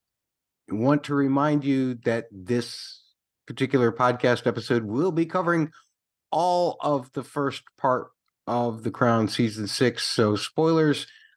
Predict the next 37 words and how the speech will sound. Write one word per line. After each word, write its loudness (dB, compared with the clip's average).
for 2
all 2
four 0
of 0
the -2
episodes. 0
I'm 4
not 2
gonna 2
talk 2
about 2
any 0
kind 0
of -4
historical 0
context -2
or -2
anything -4
like -2
that. -4
This 2
isn't 2
a 4
review 2
of 0
the 0
acting -2
or -4
anything -2
like -2
that, -4
merely 0
a 0
review -2
of -4
the -2
music. -2